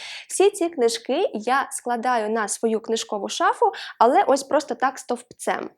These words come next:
Тобто я не розкладаю їх по шафі залежно там від певних категорій, е, не, е, шукаю їм одразу свої місця на книжковій шафі, вони просто лежать стопочкою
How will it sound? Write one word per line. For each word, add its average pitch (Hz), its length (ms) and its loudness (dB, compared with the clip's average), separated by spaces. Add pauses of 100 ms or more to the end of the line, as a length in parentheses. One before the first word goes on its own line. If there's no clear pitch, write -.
(180)
Тобто 254 240 4
я 285 380 4
не 277 340 0
розкладаю 254 880 2
їх 208 460 -2
по 208 200 4
шафі 214 520 2
залежно 202 480 0
там 190 220 -4
від 196 180 -4
певних 196 340 -2
категорій, 359 680 -2 (380)
е, 214 280 0
не, 240 460 0 (420)
е, 214 240 -2 (300)
шукаю 262 460 2
їм 214 240 0
одразу 208 720 0
свої 214 560 -2
місця 233 560 0
на 254 120 -2
книжковій 302 480 -4
шафі, 311 440 -2 (220)
вони 247 160 2
просто 277 540 0
лежать 226 400 0
стопочкою 330 680 -2